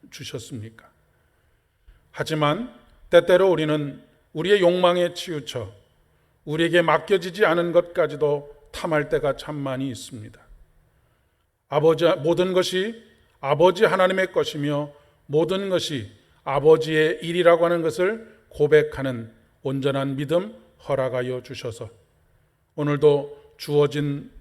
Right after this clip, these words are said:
역할, 주어진 사명 온전히 감당하는 복된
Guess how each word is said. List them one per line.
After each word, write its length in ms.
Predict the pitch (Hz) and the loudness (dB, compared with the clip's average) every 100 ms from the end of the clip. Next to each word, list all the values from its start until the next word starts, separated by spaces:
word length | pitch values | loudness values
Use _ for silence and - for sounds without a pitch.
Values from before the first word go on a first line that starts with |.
| - | -8
역할, 680 | 143 143 - 160 190 226 - - _ - | -8 -6 0 2 2 -4 -16 -20 _ -16
주어진 560 | 151 143 139 135 135 | -2 0 0 -4 -6
사명 540 | 131 - 131 123 120 117 | -8 -8 -6 -6 -8 -4
온전히 480 | 147 139 143 151 156 | -4 -2 -2 -4 -6
감당하는 840 | 143 147 156 156 147 175 220 - - _ _ | -8 -4 0 0 0 -2 -4 -14 -20 _ _
복된 560 | 143 - - 131 110 | -6 -4 -2 -2 -4